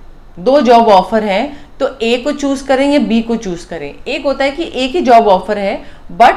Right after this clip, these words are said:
अपनी job को change करके वो job पे जाएं या नहीं जाएं, तो वैसी वाली confusion दिख रही है मुझे, uh, next fifteen days के लिए। अब हमारे पास Knight of Swords भी है, तो Knight of Swords हमें बताता है कि थोड़ा सा ना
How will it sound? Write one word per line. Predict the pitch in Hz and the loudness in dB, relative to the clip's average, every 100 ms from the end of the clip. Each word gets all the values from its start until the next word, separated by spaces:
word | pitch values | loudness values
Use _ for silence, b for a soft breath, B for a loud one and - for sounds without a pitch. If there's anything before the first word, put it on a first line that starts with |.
| - | 2
अपनी | 202 202 240 | 0 2 0
job | 277 247 233 233 | 4 6 6 4
को | 269 | -6
change | - 240 233 233 | -4 -4 -4 -4
करके | 262 254 | -6 -4
वो | 269 233 | -4 -2
job | 208 196 202 | 2 2 2
पे | 262 196 | -2 -4
जाएं | 165 147 156 214 269 | -2 0 -2 -2 0
या | 285 | 2
नहीं | 269 240 240 233 | 2 4 4 2
जाएं, | 151 - - - - - - b b b b 302 | 0 -4 -14 -20 -20 -20 -20 b b b b -4
तो | |
वैसी | 240 240 - 320 | 2 4 4 4
वाली | 285 277 | 4 4
confusion | 254 247 240 233 254 247 | 0 0 0 0 2 0
दिख | 233 - | -2 -2
रही | 240 | 0
है | 240 | 2
मुझे, | 233 226 302 | 2 0 0
uh, | 392 190 190 | 2 4 6
next | 196 202 - | 4 0 -2
fifteen | 226 226 247 240 | -6 -4 -4 0
days | 190 220 220 | 0 0 -2
के | 247 | -6
लिए। | 240 254 359 B B B | -4 -4 -4 B B B
अब | - 233 | 0 2
हमारे | 302 269 269 | 4 4 4
पास | 277 311 | 2 0
Knight | 240 214 254 | 2 2 2
of | 302 | -2
Swords | 294 277 269 233 | -2 -2 0 0
भी | 277 | -4
है, | |
तो | 285 | -2
Knight | 247 214 220 | -2 -2 0
of | 262 | -2
Swords | 269 247 247 | 0 0 2
हमें | 240 233 | 0 2
बताता | 233 208 202 233 | 2 2 0 -4
है | |
कि | 240 | -4
थोड़ा | 294 - 330 349 349 | -12 -6 0 2 2
सा | 339 | 2
ना | 214 285 359 | 0 -2 -4